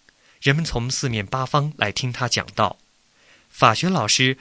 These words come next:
和法利赛人想通过欺骗来陷害耶稣。为了达到这一目的，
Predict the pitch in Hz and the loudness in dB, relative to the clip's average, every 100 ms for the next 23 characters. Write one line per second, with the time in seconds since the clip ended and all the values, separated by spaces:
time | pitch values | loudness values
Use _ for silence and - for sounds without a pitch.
0 | - 135 - 110 120 - 127 110 107 131 | -4 -2 4 4 4 0 2 2 0 -4
1 | - 113 92 - 170 165 117 - 175 170 | -4 -4 -4 -6 -6 -2 -2 0 0 0
2 | 135 92 - 104 - 170 143 101 90 87 | 2 0 -2 -6 -2 -2 -2 -6 -6 -8
3 | - 107 - _ _ _ - - - - | -6 -6 -8 _ _ _ -20 -20 -20 -20
4 | _ 202 151 113 110 220 208 151 120 117 | _ 0 2 0 0 2 4 4 2 0
5 | 110 - 85 | -4 -2 -4